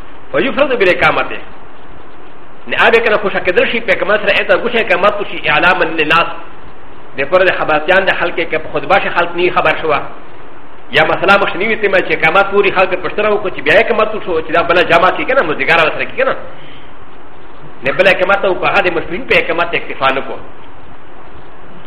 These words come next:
ولا يتطوع بين الصلاتين. سنت او نفل به نه کو، دواړه لمونځ په میور شي.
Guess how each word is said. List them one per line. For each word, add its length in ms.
ولا 260
يتطوع 360
بين 220
الصلاتين. 520
سنت 220
او 100
نفل 280
به 140
نه 60
کو، 160
دواړه 240
لمونځ 280
په 120
میور 140
شي. 160